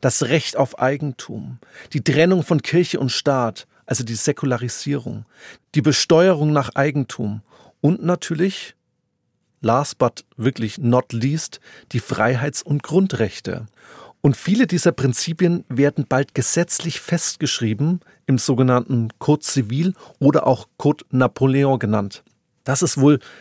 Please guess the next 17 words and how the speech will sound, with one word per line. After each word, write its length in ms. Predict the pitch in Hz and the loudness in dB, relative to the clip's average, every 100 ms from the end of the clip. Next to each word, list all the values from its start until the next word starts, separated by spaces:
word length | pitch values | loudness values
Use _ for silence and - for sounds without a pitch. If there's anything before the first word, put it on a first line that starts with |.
| _ - | _ -4
das 180 | 117 - | -4 -4
fortschrittlichste 920 | - 135 160 - 135 - 127 - 127 | 0 4 4 2 -4 -2 -2 -4 -6
Gesetzbuch 580 | 107 - 123 - - 117 | -6 -2 -2 -4 -8 -6
seiner 280 | - 110 113 | -2 0 0
Zeit, 460 | - 127 180 - - - - | 0 -2 -2 -6 -18 -20 -4
das 180 | - - | -4 -2
übrigens 600 | 151 143 147 160 - - - - | -4 -2 0 0 -4 -10 -12 -4
mit 140 | 127 | 0
diversen 480 | 131 113 131 - 151 | 2 4 2 2 -2
Änderungen 480 | 135 151 147 151 143 | 0 0 2 2 2
noch 220 | 151 - | 0 2
heute 300 | 208 240 - | 2 2 -2
in 160 | 127 113 | -2 -4
Frankreich 640 | - 120 135 139 156 - - _ - | 0 0 0 -2 -2 -4 -12 _ 0
gültiges 600 | 160 196 - 170 160 - | 2 2 -2 0 -2 -2
Zivilrecht 680 | - 147 180 202 120 - - | -4 -2 0 2 0 -2 -2
ist 340 | 190 - | -2 -2